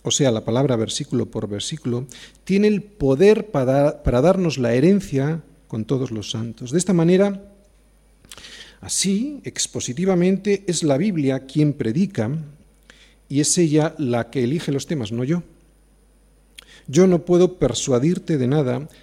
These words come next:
tan solo la palabra puede hacerlo. Yo aquí, sabes, pinto muy poco, simplemente soy un instrumento de Dios. Vamos a ir versículo a versículo. Versículo veintidós.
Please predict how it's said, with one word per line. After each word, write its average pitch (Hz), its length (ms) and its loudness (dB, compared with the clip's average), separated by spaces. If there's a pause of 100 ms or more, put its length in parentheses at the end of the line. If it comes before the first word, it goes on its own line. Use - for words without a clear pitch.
(140)
tan 139 200 -2
solo 196 320 2
la 165 180 2
palabra 160 460 0
puede 143 300 2
hacerlo. 110 520 -4 (760)
Yo 170 220 2
aquí, 170 240 -4
sabes, 160 720 -4 (540)
pinto 170 340 -4
muy 143 260 -2
poco, 147 440 -8 (680)
simplemente 156 560 0
soy 147 380 -2
un 143 160 -2
instrumento 120 580 -8
de 127 100 -8
Dios. 190 200 -10 (1500)
Vamos 147 240 -4
a - 20 -2
ir 104 80 -6
versículo - 380 -12
a - 20 -12
versículo. - 400 -14 (380)
Versículo 131 380 -4
veintidós. 90 480 -14